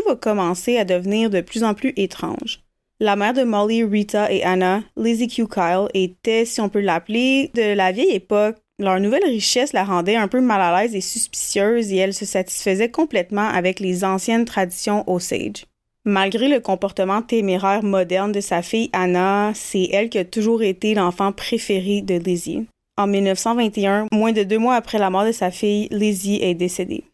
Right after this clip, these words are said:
Sur le coup, plusieurs croyaient qu'elle était morte de chagrin, mais avec du recul, ce serait des suites d'un empoisonnement présumé.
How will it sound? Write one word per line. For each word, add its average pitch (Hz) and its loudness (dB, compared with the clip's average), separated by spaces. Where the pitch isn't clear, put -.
Sur - 0
le 277 4
coup, 277 0
plusieurs 226 0
croyaient 202 0
qu'elle 226 0
était 185 0
morte 196 0
de 202 0
chagrin, 190 0
mais 214 2
avec 185 0
du 196 -2
recul, 196 0
ce 214 -6
serait 196 0
des 196 0
suites 240 0
d'un 196 0
empoisonnement 190 0
présumé. 180 -4